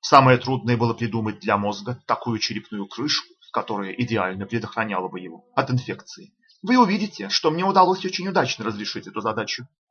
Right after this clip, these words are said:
Я поместил мозг в особый сосуд и начал питать его. Повреждённую часть мозга я хорошо продезинфицировал и начал лечить. Судя по тому, как рубцевалась мозговая ткань, мозг продолжал жить, так же, как живёт, например, палец,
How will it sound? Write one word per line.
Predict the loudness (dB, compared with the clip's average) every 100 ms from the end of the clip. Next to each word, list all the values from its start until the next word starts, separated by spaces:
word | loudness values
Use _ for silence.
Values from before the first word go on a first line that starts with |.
| _ _
Я | 2 4 6
поместил | 4 2 0 0 2
мозг | 2 0 4
в | 4
особый | 4 0 0
сосуд | 0 -2 -4 -16 -20 _ _ 2
и | 4
начал | 4 2 -2 -4 _ -2
питать | 0 4 2 0 -16
его. | -20 -20 _ _ _ _ -20 _ 0
Повреждённую | 2 4 2 2 2 2 2
часть | 2 0 2
мозга | 0 0 0
я | -2
хорошо | 0 0 0 0 -2 -4 0
продезинфицировал | 4 4 4 0 -4 -8 -10 -8 -6 -6
и | -4 -4
начал | -2 -4 -4
лечить. | -8 -6 -8 -8 -20 -20 _ _ _ -6
Судя | -2 0
по | 2
тому, | 2 2 2
как | 0 0
рубцевалась | -4 -2 4 6 4 2
мозговая | -2 0 0 0
ткань, | -4 -8 -8 -8 -6
мозг | -2 -2 -2 -2
продолжал | 2 2 4 0
жить, | -2 -10 -8 0
так | 0 0
же, | -4
как | -2 -2
живёт, | -4 -4 -6
например, | -4 0 0 0 2
палец, | 4 4 0 -12